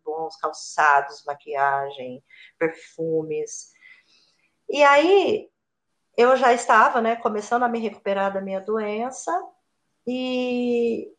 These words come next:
e aí comecei a batalha de novo, de procurar emprego, de, de um pós-doutorado e concurso,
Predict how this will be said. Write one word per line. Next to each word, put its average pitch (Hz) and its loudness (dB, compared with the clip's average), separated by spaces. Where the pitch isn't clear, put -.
e 381 4
aí 381 6
comecei 415 4
a - 6
batalha 302 4
de 359 -6
novo, 240 2
de - -18
procurar 202 -2
emprego, 208 2
de, 185 -12
de 190 -12
um 208 -6
pós-doutorado 202 4
e 185 -10
concurso, 214 0